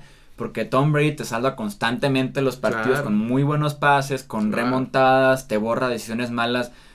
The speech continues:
Speaker 1: No sé, te gana el Super Bowl y borras la decisión de Malcolm Butler también.
Speaker 2: Claro.
Speaker 1: Entonces sí le quita mucho de encima a los, a los entrenadores de todo el staff de Bill Belichick.
Speaker 2: Sí, sí, la verdad es que no es que hagas menos, pero definitivamente ya lo quiero ver trabajar con alguien que no sea Tom Brady.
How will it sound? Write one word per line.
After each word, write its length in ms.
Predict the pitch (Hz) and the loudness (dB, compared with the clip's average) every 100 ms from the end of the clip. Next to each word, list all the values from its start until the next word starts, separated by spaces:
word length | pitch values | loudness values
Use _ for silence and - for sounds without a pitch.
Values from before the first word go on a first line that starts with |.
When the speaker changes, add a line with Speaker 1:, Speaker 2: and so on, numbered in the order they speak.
| - - | -20 -10
Speaker 1:
No 160 | 123 113 | -6 -4
sé, 120 | 120 | -2
te 120 | 113 | 0
gana 140 | 113 147 | 0 2
el 60 | |
Super 180 | 151 120 | 0 0
Bowl 120 | 123 | 2
y 80 | 143 | 2
borras 300 | 123 120 135 | 2 2 2
la 80 | 131 | 2
decisión 240 | 107 107 | 0 -2
de 60 | 123 | -2
Malcolm 320 | 123 117 117 | -2 -2 -2
Butler 400 | 110 170 - 127 | 0 0 0 -2
también. 380 | 107 101 123 - | 0 0 0 0
Speaker 2:
Claro. 120 | 131 | 0
Speaker 1:
Entonces 420 | 123 131 135 139 | 0 -2 -2 -4
sí 200 | - 135 | -2 0
le 160 | 139 139 | 2 2
quita 220 | 139 139 | 0 -2
mucho 600 | 135 135 135 139 135 127 - - | 0 -2 -2 0 2 0 -6 -14
de 120 | - 110 | -6 -4
encima 280 | 104 120 | -4 -4
a 20 | 135 | -2
los, 260 | 113 - | -4 -6
a 140 | 110 107 | -4 -2
los 200 | 110 107 | -2 -2
entrenadores 460 | 107 107 110 151 | -4 -2 0 0
de 100 | 139 | 0
todo 260 | - 120 143 | 0 2 4
el 80 | 165 | 4
staff 300 | - 117 120 | 0 -2 -2
de 80 | 127 | -2
Bill 180 | 117 | -2
Belichick. 440 | 110 156 135 - 104 | -4 -4 -6 -12 -8
Speaker 2:
Sí, 300 | 160 147 131 | -4 -4 -2
sí, 140 | 143 | 0
la 100 | 139 | 2
verdad 180 | 147 165 | 4 4
es 80 | 202 | 2
que 100 | 175 | 0
no 160 | 170 | 2
es 140 | 180 185 | 0 4
que 100 | 180 | 4
hagas 240 | 165 156 | 4 0
menos, 380 | 151 165 196 214 | 0 2 2 2
pero 180 | 180 131 | 2 0
definitivamente 540 | - 127 120 139 151 | 0 -4 -2 -2 -2
ya 160 | 123 117 | -2 -2
lo 160 | 127 | -2
quiero 180 | 131 139 | 2 4
ver 160 | 131 107 | 4 0
trabajar 420 | 143 139 139 107 | 0 0 -2 -6
con 140 | 143 120 | -6 -6
alguien 220 | 104 123 | -6 -8
que 100 | 123 | -10
no 120 | - | -10
sea 300 | - 107 98 | -8 -8 -8
Tom 180 | - 143 | -8 -2
Brady. 320 | 233 233 107 | 0 -2 -4